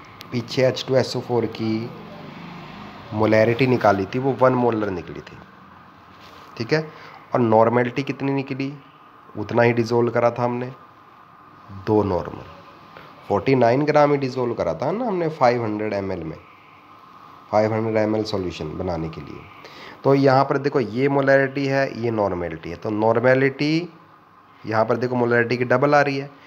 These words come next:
तो यहाँ पर एक रिलेशन आया है, वो क्या आया है? Normality is equal to molarity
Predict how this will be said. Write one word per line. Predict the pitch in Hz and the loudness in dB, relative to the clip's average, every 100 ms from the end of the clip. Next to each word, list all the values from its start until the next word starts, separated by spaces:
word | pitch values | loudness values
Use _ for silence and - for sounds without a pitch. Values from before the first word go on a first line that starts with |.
| - - - | -20 -16 -6
तो | |
यहाँ | 127 127 127 | -2 0 0
पर | 143 | 0
एक | 147 135 | -2 -4
रिलेशन | 113 117 113 - 123 | -4 -4 -4 0 2
आया | 85 82 | 2 2
है, | 87 87 113 - - - - - - | -2 -4 -6 -10 -20 -20 -20 -20 -8
वो | 117 117 | -8 2
क्या | 120 | 4
आया | 98 90 87 | 4 2 -2
है? | 104 139 160 - - | -2 -4 -8 -20 -14
Normality | 92 95 98 98 101 101 101 107 147 165 160 - | -10 -4 -4 -4 -4 -4 -4 -4 0 0 -2 -6
is | 107 110 | -6 -6
equal | 110 127 123 | 0 0 2
to | 151 123 | 0 -2
molarity | 104 107 107 107 110 123 127 143 147 | 0 0 2 2 4 0 -2 -2 -2